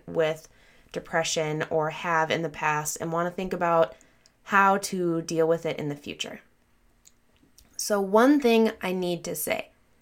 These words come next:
I am not a licensed therapist or anything of the sort. I am someone talking through my lived experience and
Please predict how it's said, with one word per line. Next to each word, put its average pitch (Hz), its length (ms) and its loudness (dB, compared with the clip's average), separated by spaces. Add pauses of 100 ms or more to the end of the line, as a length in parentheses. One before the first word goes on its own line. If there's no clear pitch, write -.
(420)
I 190 220 4
am 240 220 8
not 196 360 4
a 180 100 0
licensed 170 800 0 (560)
therapist 196 920 6 (320)
or 180 440 6
anything 214 480 4
of 165 220 2
the 160 100 2
sort. - 440 -2
I 180 100 2
am 180 160 2
someone 202 340 0
talking 185 480 -2 (680)
through 262 340 4
my 196 280 4
lived 185 300 -2
experience 170 1000 -4 (440)
and 175 720 0